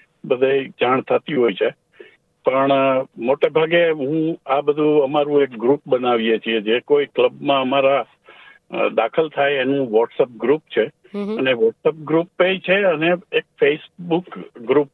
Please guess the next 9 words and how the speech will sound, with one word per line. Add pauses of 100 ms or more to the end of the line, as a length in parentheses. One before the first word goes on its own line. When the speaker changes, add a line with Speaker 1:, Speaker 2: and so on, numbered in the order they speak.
Speaker 1:
પણ
છે. (480)
મારી
ક્લબનું (200)
જે
Facebook (180)
ગ્રુપ (320)
છે (520)
એ